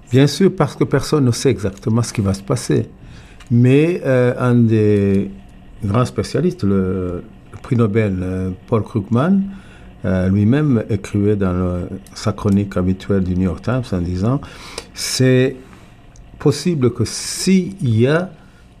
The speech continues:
une aggravation de cette, euh, pandémie, l'impact sera encore plus grand. Et ce qui est encore plus important, c'est que la marge de manœuvre des banques centrales de lutter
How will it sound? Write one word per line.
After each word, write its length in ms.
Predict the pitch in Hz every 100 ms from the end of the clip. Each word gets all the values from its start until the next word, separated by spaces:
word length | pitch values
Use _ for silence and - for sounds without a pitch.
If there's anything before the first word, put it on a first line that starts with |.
| -
une 360 | 143 113 110 113 - -
aggravation 680 | 120 120 117 113 - 123
de 200 | 110 90
cette, 440 | - 104 - - -
euh, 160 | 92 90
pandémie, 600 | - 101 92 92 113 165 - - - - - - - - -
l'impact 460 | 104 101 98 117 -
sera 260 | - 104
encore 220 | 95 95 95
plus 160 | 98
grand. 160 | 85 - - - - - - - -
Et 100 | 135
ce 80 | -
qui 80 | 214
est 140 | 202
encore 320 | 185 185 170
plus 340 | - 175 139 139
important, 560 | 120 127 - 170 196 - - - -
c'est 200 | - 123
que 120 | -
la 120 | 123
marge 360 | 113 165 180 147
de 100 | 135
manœuvre 580 | 123 113 110 104 92 95
des 120 | 92
banques 240 | 120 147
centrales 640 | - 113 113 - 117 95 80 - - -
de 80 | 113
lutter 560 | 143 147 - 139 95